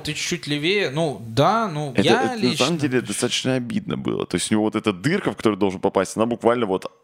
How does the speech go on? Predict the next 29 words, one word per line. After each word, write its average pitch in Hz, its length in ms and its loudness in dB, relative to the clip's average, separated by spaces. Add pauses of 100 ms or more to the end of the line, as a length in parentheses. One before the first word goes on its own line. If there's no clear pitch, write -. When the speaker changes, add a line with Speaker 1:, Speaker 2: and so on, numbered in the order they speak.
Speaker 2:
э, - 40 -8 (600)
это 107 140 4
один 104 280 2
шаг. - 460 0 (1080)
Не 113 160 4
два 110 260 4
шага 92 380 0
с - 60 -8
Speaker 1:
Ну, 135 60 -2
Speaker 2:
Самус, 156 420 2
Speaker 1:
там - 180 4
Speaker 2:
а 95 60 6
Speaker 1:
надо 165 200 2
Speaker 2:
один. 190 140 2
Speaker 1:
точно, 135 420 0
да, 123 220 0
точно 131 420 -2
бить, 123 220 -8
это 131 160 -8
ты 160 100 -4
прав. 127 300 -2
Э, 131 280 2
Speaker 2:
Да. 80 100 4
Speaker 1:
с-, - 380 -4
да, 139 180 0
согласен, 139 500 0
хитбокс, 135 680 -2
э, 143 440 -2
маловат. 139 680 -2